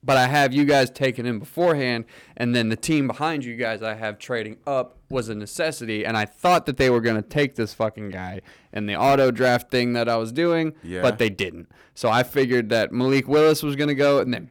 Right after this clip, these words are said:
Speaker 1: bam, the team that I had trading up to seven was gonna trade for Kenny Pickett because they were like, "Fuck,
Speaker 2: Oh,
Speaker 1: Malik Willis
Speaker 2: yeah.
Speaker 1: didn't fall out of the top ten." You know what I mean?
Speaker 2: We could really
Speaker 1: But I
Speaker 2: do
Speaker 1: got you
Speaker 2: that.
Speaker 1: guys taking
Speaker 2: I feel
Speaker 1: Malik
Speaker 2: like
Speaker 1: Willis
Speaker 2: we could shake up
Speaker 1: because
Speaker 2: the
Speaker 1: I know
Speaker 2: draft.
Speaker 1: fans like you don't want Baker and you don't want some stopgap quarterback. You want
Speaker 2: Right.
Speaker 1: somebody you think the team can build around.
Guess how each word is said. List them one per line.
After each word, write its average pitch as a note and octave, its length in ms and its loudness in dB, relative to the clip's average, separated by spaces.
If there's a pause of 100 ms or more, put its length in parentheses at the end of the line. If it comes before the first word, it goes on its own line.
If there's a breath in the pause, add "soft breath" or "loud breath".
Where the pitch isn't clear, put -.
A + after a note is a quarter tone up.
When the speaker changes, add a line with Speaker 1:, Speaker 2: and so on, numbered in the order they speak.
Speaker 1:
bam, B2 420 0 (260 soft breath)
the B2 100 -6
team D3+ 280 0
that B2+ 100 0
I B2 60 2
had B2 260 0
trading B2+ 260 0
up A#2+ 120 -4
to A#2+ 60 -20
seven B2+ 360 0
was A#2 100 -6
gonna A2+ 160 -6
trade B2 280 -2
for A#2 80 -10
Kenny A2+ 260 -6
Pickett A#2+ 360 -8
because A2 220 -12
they G#2+ 80 -4
were G2 80 -4
like, - 140 -20 (220)
"Fuck, - 460 -6
Speaker 2:
Oh, G#2+ 280 -2
Speaker 1:
Malik D3 220 0
Willis B2+ 340 2
Speaker 2:
yeah. - 60 -6
Speaker 1:
didn't A#2+ 180 -4
fall A#2+ 320 2
out A2 120 0
of G#2 100 -12
the - 60 -20
top A#2+ 260 -8
ten." G#2 240 -18 (380 loud breath)
You C3+ 100 -10
know C#3 60 -6
what C#3 100 -6
I C#3 80 -6
mean? C#3 240 -6 (100)
Speaker 2:
We F#3 200 -10
could - 260 -18
really - 240 -12
Speaker 1:
But C#3 100 2
I D3+ 120 6
Speaker 2:
do F3+ 60 6
Speaker 1:
got F3 160 4
you G3+ 80 2
Speaker 2:
that. F3+ 60 2
Speaker 1:
guys F#3 200 4
taking E3+ 280 0
Speaker 2:
I E3+ 40 0
feel E3 80 2
Speaker 1:
Malik E3 120 2
Speaker 2:
like E3+ 100 2
Speaker 1:
Willis D#3 200 4
Speaker 2:
we D#3+ 120 2
could C#3 140 -2
shake A#2 120 -6
up G#3 260 4
Speaker 1:
because G3 160 2
Speaker 2:
the F3+ 60 2
Speaker 1:
I E3+ 100 2
know D#3 300 0
Speaker 2:
draft. D#3 140 -8
Speaker 1:
fans D#3 360 -2
like D3 260 -2
you D#3 220 2
don't D3 480 0
want C#3+ 420 -2
Baker B2+ 440 -4
and A#2 140 -6
you B2+ 120 -4
don't C#3+ 400 0
want C3+ 300 -4
some C3 260 -6
stopgap B2+ 800 -4
quarterback. G#2 560 -8
You A2+ 100 -10
want C3 340 -2
Speaker 2:
Right. G#2+ 60 -4
Speaker 1:
somebody B2 360 -2
you B2 140 -4
think B2 360 -6
the A#2 80 -16
team A#2 260 -6
can A2+ 160 -12
build A2+ 220 -6
around. F#2+ 320 -16